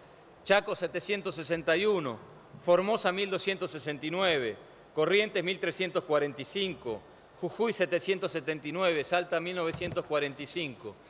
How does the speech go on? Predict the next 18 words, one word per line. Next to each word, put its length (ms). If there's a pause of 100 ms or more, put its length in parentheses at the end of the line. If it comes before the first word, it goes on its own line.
(360)
Y 80
en 80
las 140
zonas 400
urbanas, 680 (760)
el 120
mismo 240
jefe 280
de 80
gabinete 540
plantea 640 (800)
que 100
en 140
Cava 580
y 80
en 80
Buenos 340
Aires 420